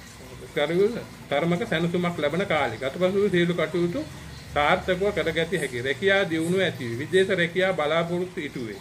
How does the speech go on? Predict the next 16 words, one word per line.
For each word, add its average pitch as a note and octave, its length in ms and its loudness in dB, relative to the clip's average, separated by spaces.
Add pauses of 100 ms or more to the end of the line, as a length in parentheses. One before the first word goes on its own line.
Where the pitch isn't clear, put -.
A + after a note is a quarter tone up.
(300)
වෙළඳ E3 280 4
ව්‍යාපාරයට F3+ 680 4
යහපත. C#3+ 360 -2
යාන D#3+ 320 0
වාහන E3 380 -2
හා F#3+ 260 -4
නිවාස D#3 380 -4
ඉඩකඩම් D#3+ 440 -4
මිලදී C#3+ 380 -4
ගැනීමට D#3 460 -4
සුදුසු E3 300 -4
කාලයකි. A#2 600 -2 (500)
ආර්ථික F#3 480 2
දුෂ්කරතා F3+ 680 -2
ගැටලු C#3+ 420 0 (360)
පහවයයි. C#3+ 520 -2